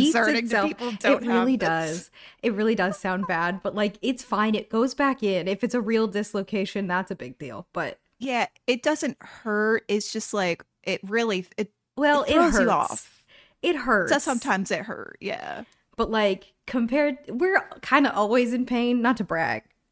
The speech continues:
Speaker 2: but, like,
Speaker 1: <laughs>
Speaker 2: that's just normal, you know?
Speaker 1: Not to brag, but we're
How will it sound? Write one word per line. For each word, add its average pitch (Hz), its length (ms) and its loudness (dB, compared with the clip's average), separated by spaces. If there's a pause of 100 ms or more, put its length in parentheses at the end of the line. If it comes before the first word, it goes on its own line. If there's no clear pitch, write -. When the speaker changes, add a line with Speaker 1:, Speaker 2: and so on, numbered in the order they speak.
(360)
Speaker 2:
but, - 140 2
like, 185 280 0
Speaker 1:
<laughs> 539 840 0
Speaker 2:
that's - 180 2
just 202 140 -4
normal, 170 500 -4
you 190 160 -4
know? 185 360 -2
Speaker 1:
Not 277 220 0
to 254 120 -6
brag, 196 540 2
but 220 120 -4
we're 277 140 -2